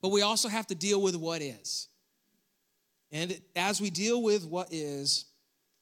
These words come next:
we must make sure that we are representing Christ well. He goes on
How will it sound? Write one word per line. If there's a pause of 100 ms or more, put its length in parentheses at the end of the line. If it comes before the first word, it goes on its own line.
(280)
we
must
make
sure (760)
that
we
are
representing (260)
Christ (340)
well. (1040)
He
goes
on